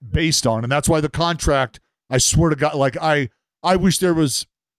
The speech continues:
I want, is the minute that this fucking thing becomes available, like, the details become available, I, I am going to read over this and read over this and read over this and read over this again.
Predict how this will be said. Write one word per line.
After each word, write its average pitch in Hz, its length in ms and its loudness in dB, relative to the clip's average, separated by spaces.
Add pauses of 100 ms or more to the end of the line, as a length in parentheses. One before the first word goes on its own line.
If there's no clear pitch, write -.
(100)
I 202 140 0
want, 185 300 0
is 160 120 2
the 196 140 -2
minute 202 360 -2
that 160 160 -2
this 156 200 0
fucking 147 380 -2
thing 147 240 -2
becomes 131 360 -4
available, 143 640 -2 (280)
like, 147 180 0
the 127 100 0
details 156 680 0
become 139 260 -2
available, 143 680 0 (240)
I, 170 180 0
I 165 180 0
am 175 120 -2
going 151 280 0
to 135 120 2
read 151 300 -2
over 156 320 0
this 139 460 -4 (280)
and 127 140 0
read 135 200 2
over 135 240 2
this 131 360 -2
and 120 180 -6
read 117 160 -2
over 127 220 -2
this 123 240 -2
and 117 80 -10
read 117 140 -2
over 113 200 -2
this 107 220 -6
again. 90 360 -14